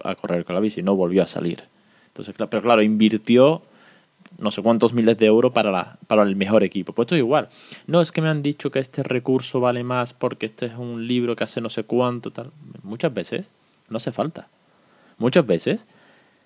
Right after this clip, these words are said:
de-, es más, perdón, muchas veces no. Todos los días habla-, hablo inglés y no necesito materiales. Es decir, la cuchara con la que come mi hijo, y ese spoon, y el tenedor, y esa fork. No necesito comprar una cuchara de oro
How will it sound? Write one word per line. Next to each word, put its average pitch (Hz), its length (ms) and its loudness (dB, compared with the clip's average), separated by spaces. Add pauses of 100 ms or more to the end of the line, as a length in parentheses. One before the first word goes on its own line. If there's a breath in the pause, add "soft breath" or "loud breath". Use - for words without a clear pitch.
(120)
de-, 117 220 2
es 127 160 2
más, 98 200 -4 (180)
perdón, 101 260 4 (280)
muchas 147 260 2
veces 101 220 -8
no. - 180 -16 (180)
Todos 202 200 6
los 127 140 6
días 135 400 2 (140)
habla-, 151 280 -2 (100)
hablo 135 200 4
inglés 107 360 -8 (1080)
y 120 100 4
no 135 140 6
necesito 120 480 -2
materiales. 101 640 -6 (800)
Es 98 80 -18
decir, 87 140 -4
la 95 120 0
cuchara 120 640 2
con 107 100 0
la 95 100 2
que 98 80 -2
come 104 220 2
mi 101 140 0
hijo, 127 340 -6 (300)
y - 60 -20
ese 101 140 -8
spoon, 131 500 -2
y 104 100 -2
el 95 100 0
tenedor, 107 360 2
y - 20 -4
esa - 160 -8
fork. 120 400 0
No 117 160 2
necesito 120 480 -2
comprar 101 300 0
una 101 160 0
cuchara 104 480 0
de 87 100 2
oro 101 300 2